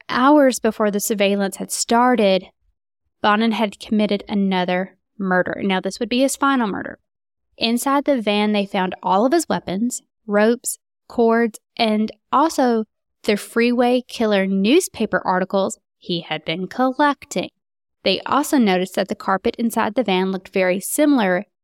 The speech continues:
on first glance to the carpet fibers that had been found on several victims' bodies.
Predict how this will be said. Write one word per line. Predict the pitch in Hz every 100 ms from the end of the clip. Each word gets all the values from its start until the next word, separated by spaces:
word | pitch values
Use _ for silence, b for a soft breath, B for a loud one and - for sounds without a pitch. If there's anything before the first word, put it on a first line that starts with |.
| _
on | 185
first | 185 - -
glance | - 302 233 - - _ _ -
to | -
the | -
carpet | - - 330 - 302 _ _
fibers | - - 180 175 - - _
that | -
had | 190 214
been | 226
found | 226 - 185 175 180 -
on | 208 208
several | - 180 180 190 226 -
victims' | - 170 - 190 196 - -
bodies. | 233 220 - 196